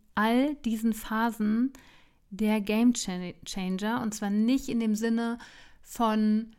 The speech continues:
„Na ja, dann ist es halt so“, ne? Also nicht im Sinne von Resignation,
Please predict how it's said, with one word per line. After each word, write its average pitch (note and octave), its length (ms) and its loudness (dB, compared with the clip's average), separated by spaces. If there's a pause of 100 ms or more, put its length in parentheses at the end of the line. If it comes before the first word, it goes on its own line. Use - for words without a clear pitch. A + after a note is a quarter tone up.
(120)
„Na G#3+ 160 0
ja, A3 240 2
dann G#3 160 2
ist D4 180 2
es - 140 0
halt G3 260 -4
so“, A#3 340 0
ne? B3 220 -2
Also G3+ 200 -4
nicht B3 440 0
im A3 140 2
Sinne A#3 240 0
von G#3+ 440 -2
Resignation, A#3 1500 2